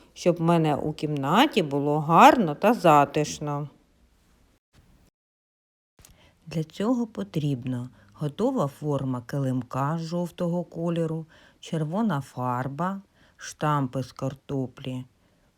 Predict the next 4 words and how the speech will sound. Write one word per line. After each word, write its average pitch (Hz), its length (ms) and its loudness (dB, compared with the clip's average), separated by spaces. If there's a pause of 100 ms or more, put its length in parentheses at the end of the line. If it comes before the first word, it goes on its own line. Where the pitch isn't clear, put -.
круглої 147 880 -4 (1000)
та 131 380 -4 (320)
трикутної 185 1040 -6 (420)
форми. 131 680 -6